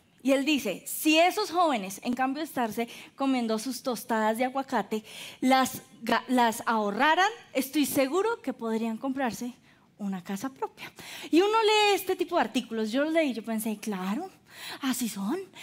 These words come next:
el rico siempre humillando al pobre, quieren que uno no tenga que comer y quieren que uno ni siquiera pueda disfrutar un,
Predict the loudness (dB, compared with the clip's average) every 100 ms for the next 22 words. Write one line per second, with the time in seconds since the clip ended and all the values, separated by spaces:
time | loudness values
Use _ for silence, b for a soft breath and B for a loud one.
0 | -8 0 0 0 -6 -6 -6 -4 0 0
1 | 0 -2 -4 -6 -4 0 2 2 -2 -2
2 | B -4 2 2 2 0 0 0 -2 0
3 | 2 0 0 -2 2 4 6 4 2 -2
4 | -2 -4 -4 -4 -2 -2 -2 -4 -4 -8
5 | -6 -2 -2